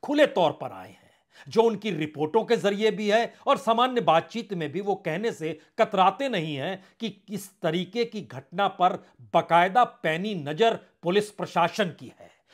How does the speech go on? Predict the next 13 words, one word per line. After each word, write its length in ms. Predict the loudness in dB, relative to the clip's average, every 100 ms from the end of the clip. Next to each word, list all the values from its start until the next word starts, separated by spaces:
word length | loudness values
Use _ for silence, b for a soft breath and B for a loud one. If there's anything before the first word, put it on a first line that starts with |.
| b -2
गुवाहाटी 580 | 2 6 6 4 0
बहुत 340 | -4 -2 -2 0
बारीकी 440 | 2 2 0 -6
के 160 | -6 -6
साथ 540 | 2 4 4 2 _
इस 140 | -10 -8
पूरी 400 | -6 -4 -2 2
यात्रा 320 | 0 2 -2
पर 220 | 0 -2
नजर 320 | -2 -2 -2
रखे 360 | -2 -4 -6 -6
हुए 260 | -6 -8 -18
है। 140 | _